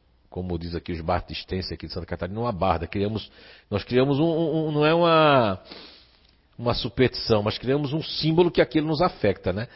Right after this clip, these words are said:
E o conhecimento que ele tinha, que a espiritualidade passava, e que era da época também, é que o fluido vital tinha que se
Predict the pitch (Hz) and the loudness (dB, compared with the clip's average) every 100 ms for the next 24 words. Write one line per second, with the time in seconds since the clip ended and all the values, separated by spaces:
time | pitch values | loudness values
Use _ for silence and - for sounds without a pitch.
0 | - - 170 180 185 175 - 139 127 151 | -20 -14 -4 -2 2 0 2 0 2 2
1 | 135 - 123 110 110 - 107 101 98 127 | 2 -2 -4 -2 -2 -2 0 0 0 -2
2 | 113 131 160 151 120 98 92 90 107 95 | 0 0 0 -2 0 2 2 4 6 4
3 | - - 143 131 165 - - - 127 - | 2 0 2 2 0 -8 -20 -2 -2 0
4 | 160 - 170 147 151 - 143 - 160 - | -4 0 -2 0 0 4 4 4 -6 -8
5 | - 165 156 | -8 -8 -8